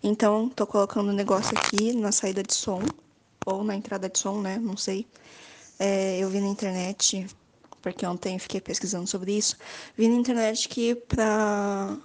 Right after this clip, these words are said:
é, sei lá, improvisar o microfone, talvez seria legal colocar uma meia ou algum tecidinho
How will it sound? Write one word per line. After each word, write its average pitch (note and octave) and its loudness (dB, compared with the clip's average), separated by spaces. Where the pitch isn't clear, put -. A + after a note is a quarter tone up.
é, A3 2
sei - 4
lá, C#4 8
improvisar A3 4
o G3+ 2
microfone, G#3+ 2
talvez G#3 0
seria G3+ 0
legal G3 -2
colocar F#3 -6
uma G3 4
meia F#3+ 4
ou F#3 2
algum F#3 -2
tecidinho F#3 -2